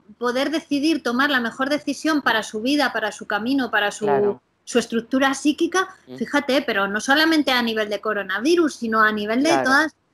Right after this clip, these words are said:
Speaker 1: de todas las enfermedades. Salvaríamos
Speaker 2: Sí.
Speaker 1: tantas vidas,
Speaker 2: Mm.
Speaker 1: tantas
Speaker 2: Tantas,
Speaker 1: vidas.
Speaker 2: ¿no? Sí.
Speaker 1: O sea, que son necesarios un, un, una gran cantidad de psicoanalistas en el mundo ahora mismo, ¿no? Digo
Speaker 2: Claro, habría que trabajar para la expansión del psicoanálisis.
Speaker 1: Sí.
Speaker 2: Eso también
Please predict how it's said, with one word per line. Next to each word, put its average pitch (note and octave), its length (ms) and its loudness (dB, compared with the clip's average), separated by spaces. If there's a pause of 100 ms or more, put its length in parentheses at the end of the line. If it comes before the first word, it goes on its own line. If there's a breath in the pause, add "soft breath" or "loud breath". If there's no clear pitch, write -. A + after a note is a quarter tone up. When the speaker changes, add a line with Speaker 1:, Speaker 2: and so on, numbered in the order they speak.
(140)
Speaker 1:
de A3 160 -2
todas C4+ 240 4
las E4+ 180 2
enfermedades. A3 920 -2
Salvaríamos A3+ 640 -2
Speaker 2:
Sí. - 100 -20
Speaker 1:
tantas C4+ 540 0
vidas, D4 680 -4
Speaker 2:
Mm. - 200 -20
Speaker 1:
tantas B3 420 -4
Speaker 2:
Tantas, - 20 -12
Speaker 1:
vidas. C#4 480 -8
Speaker 2:
¿no? - 40 -20 (720)
Sí. C3 220 -20
Speaker 1:
O - 40 -20
sea, B3+ 120 0
que C4 80 -2
son C4+ 180 2
necesarios E4+ 680 2
un, A#3+ 360 -4
un, B3+ 280 -2
una C#4+ 200 2
gran D#4 200 0
cantidad C4 340 0
de D4+ 80 0
psicoanalistas A3+ 680 -2
en A3+ 100 -4
el F#3+ 120 -8
mundo A3 320 -2
ahora F3 300 -4
mismo, F#3 400 -14 (200)
¿no? A#3 100 -12 (160)
Digo F#3+ 440 -6
Speaker 2:
Claro, C3 360 -8
habría C#3 260 -4
que G3 80 -6
trabajar F#3 420 -10
para F#3 140 -6
la C#3 120 -4
expansión C3+ 440 -8
del D#3 120 -4
psicoanálisis. A2+ 840 -10
Speaker 1:
Sí. E3+ 440 -10
Speaker 2:
Eso E3 280 -2
también D3+ 460 0